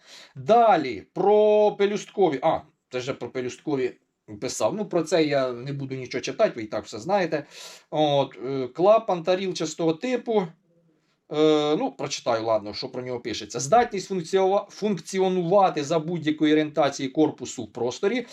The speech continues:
Робочий тиск щонайменше шістнадцять ба-, десять бар, діаметри від п'ятнадцяти до ста Д Н. Тип з'єднання муфтове,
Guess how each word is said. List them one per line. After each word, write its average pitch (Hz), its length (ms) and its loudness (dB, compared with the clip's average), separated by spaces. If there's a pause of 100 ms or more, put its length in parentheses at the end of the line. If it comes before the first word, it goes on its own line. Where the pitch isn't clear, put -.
(200)
Робочий 185 440 2
тиск 175 280 0
щонайменше 170 760 0 (400)
шістнадцять 156 640 0
ба-, 120 260 -2
десять 131 520 0
бар, 165 300 2
діаметри 160 560 0
від 135 180 -6
п'ятнадцяти 156 540 -2
до 123 80 -4
ста 127 280 -2
Д 139 220 0
Н. 233 160 2 (260)
Тип 190 180 -2
з'єднання 147 600 0
муфтове, 220 760 0